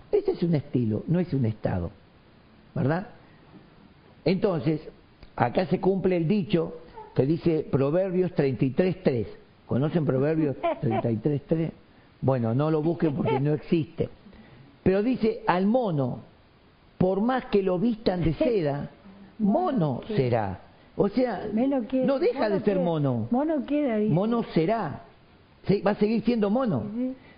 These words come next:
Speaker 1: Va a estar muy lindo, decorado, lo pone un saco, corbata, todo. Pero el tipo, vos lo soltás y, ah, ah, ah, ah,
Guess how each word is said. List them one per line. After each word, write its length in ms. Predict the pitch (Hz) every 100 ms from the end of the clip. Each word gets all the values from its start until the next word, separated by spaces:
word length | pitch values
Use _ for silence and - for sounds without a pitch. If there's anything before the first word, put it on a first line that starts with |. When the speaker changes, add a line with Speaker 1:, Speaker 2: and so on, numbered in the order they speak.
| - - -
Speaker 1:
Va 180 | 180 180
a 40 |
estar 280 | - 175 160
muy 260 | 160 156
lindo, 480 | 160 254 254 220 180
decorado, 540 | 160 - 170 220 214 180
lo 160 | 151
pone 240 | 202 180 165
un 100 | 143
saco, 420 | 214 214 165 151
corbata, 680 | 147 151 208 240 202 170 -
todo. 440 | 277 269 226 202 - - - - _
Pero 200 | 190 190
el 120 | 196
tipo, 300 | 302 262 226
vos 120 | 220 240
lo 120 | 208
soltás 360 | 185 190 285 262
y, 40 | -
ah, 160 | 254 -
ah, 160 | 285 -
ah, 160 | -
ah, 60 | -